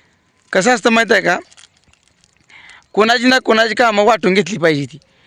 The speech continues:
निलेशला बी मागं लय काम असतं राव, त्याला बी भरपूर काम करतो. मी पण आज जनावर बांधलेलीच होती, असू दे म्हणलं,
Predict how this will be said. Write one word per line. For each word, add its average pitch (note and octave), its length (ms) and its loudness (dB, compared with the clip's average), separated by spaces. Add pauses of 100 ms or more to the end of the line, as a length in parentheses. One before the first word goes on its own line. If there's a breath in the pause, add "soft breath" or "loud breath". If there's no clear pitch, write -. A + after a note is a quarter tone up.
(200 soft breath)
निलेशला G3+ 460 0
बी A#3 100 2
मागं A3 320 2
लय G#3 200 0
काम G#3+ 260 0
असतं G#3 260 2
राव, F3 240 4 (800 loud breath)
त्याला F3 220 2
बी G#3+ 100 -2
भरपूर G3+ 360 0
काम G3 240 0
करतो. G3 380 0 (600 loud breath)
मी F3 220 0
पण A3+ 160 0
आज A3 160 0
जनावर G#3+ 340 2
बांधलेलीच G#3 500 0
होती, G3+ 280 -2 (480 soft breath)
असू D#3 240 -2
दे A#3 100 4
म्हणलं, G#3 380 2